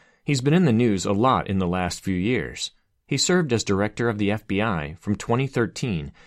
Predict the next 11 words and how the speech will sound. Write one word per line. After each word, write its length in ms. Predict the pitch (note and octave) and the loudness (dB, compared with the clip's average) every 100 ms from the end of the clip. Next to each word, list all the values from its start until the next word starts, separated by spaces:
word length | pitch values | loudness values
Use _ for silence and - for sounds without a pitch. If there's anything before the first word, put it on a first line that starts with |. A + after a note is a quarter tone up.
| - | -4
until 240 | A2+ C3 | 0 2
his 140 | A2+ - | 0 0
controversial 840 | A#2+ A2+ F#2 F2 D3 - F2 D#2 | -2 0 -2 0 0 0 0 -2
dismissal 600 | E2+ - D3 - D#2 D2 | -6 -6 -4 -2 -4 -6
by 180 | - F2+ | -4 -4
Donald 340 | G#2 B2 C3+ | -2 -2 -2
Trump 320 | - G2 G2+ - | -2 -2 -2 -6
in 200 | F#2+ F2+ | -4 0
May 220 | F2+ G#2 G#2+ | 2 0 -2
twenty 320 | - F#2 F#2 | -4 -2 -2
seventeen. 680 | F#2+ D#2+ D#2+ - F2+ C2 | -2 -4 -4 -4 -6 -8